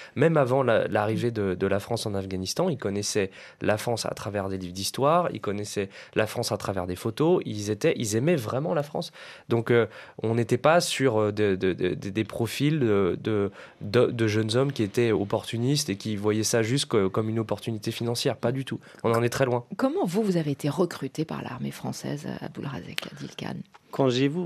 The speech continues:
Speaker 3: euh, que les soldats fr-, français, euh, faisaient la patrouille, euh, en ville de, de Kaboul, donc j'ai donné, j'ai rendu mon C V pour un caporal-chef de la compagnie d'infanterie, qui travaille pour la compagnie d'infanterie.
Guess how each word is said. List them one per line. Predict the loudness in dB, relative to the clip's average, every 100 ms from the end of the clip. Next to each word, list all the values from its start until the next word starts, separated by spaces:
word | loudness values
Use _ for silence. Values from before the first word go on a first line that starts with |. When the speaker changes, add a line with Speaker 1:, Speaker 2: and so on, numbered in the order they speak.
| -6 -8
Speaker 3:
euh, | -8 -6
que | 0
les | 0
soldats | 2 0 4 2
fr-, | 2 -6 -10
français, | -2 -2 2 2 0
euh, | -2 -8 -10
faisaient | -6 -2 2
la | 2
patrouille, | 2 -4 0 0 2 0 -2
euh, | -8 -12 -16 -20 -20 -12
en | -10
ville | -4 -4
de, | -2 -8
de | -12 -14 -8
Kaboul, | -2 0 -2 -6 _ -20 -20 -18 -4
donc | -2
j'ai | 0 0
donné, | 2 2 2 0
j'ai | 0 2
rendu | 2 2
mon | 2 2
C | 0 0
V | 0 0
pour | -2 -2 -2
un | -2 -4
caporal-chef | -4 -2 -2 0 -2 -4 -12
de | -8 -8 -8
la | -8
compagnie | -8 -6 -2 -2
d'infanterie, | -4 -8 -10 -8 -8
qui |
travaille | -4 0 0
pour | 0 -4
la | -6
compagnie | -8 -6 -6
d'infanterie. | -8 -10 -8 -6